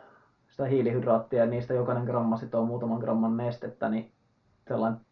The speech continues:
pari kolme kiloa voi hyvinkin tulla painoa siitä, että lihasglykogeenit täyttää varastot hiilihydraatilla, niin totta kai sellainen tuntuu, että siellä on niinku nestettä sitoutuneena mukaan siihen.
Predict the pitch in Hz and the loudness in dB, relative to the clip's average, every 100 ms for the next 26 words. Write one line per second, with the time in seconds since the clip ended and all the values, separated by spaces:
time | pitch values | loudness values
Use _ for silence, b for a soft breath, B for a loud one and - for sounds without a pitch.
0 | _ 147 127 120 143 131 123 135 127 127 | _ 4 4 6 4 4 2 2 4 4
1 | 131 143 123 110 - 110 - 120 113 107 | 4 4 2 0 0 -4 2 4 4 2
2 | - - 104 104 117 123 117 120 _ _ | -4 -6 -4 -6 -6 -6 -6 -8 _ _
3 | _ _ _ _ 139 131 123 117 - 131 | _ _ _ _ -2 0 0 0 4 4
4 | 120 - 117 120 - _ 151 139 139 139 | 4 4 4 4 -6 _ 2 4 2 6
5 | 147 131 131 131 117 117 113 113 117 - | 6 6 2 6 6 6 0 0 -2 -6
6 | _ _ _ _ - - 135 123 127 120 | _ _ _ _ 2 6 6 6 4 2
7 | 117 135 117 107 104 - 104 110 113 113 | 2 2 2 2 0 0 -2 -2 -2 0
8 | 117 117 113 113 127 120 104 107 117 113 | 0 0 0 0 2 4 4 4 -2 -2
9 | 107 113 120 110 113 - 127 | -2 2 2 2 -4 -8 -8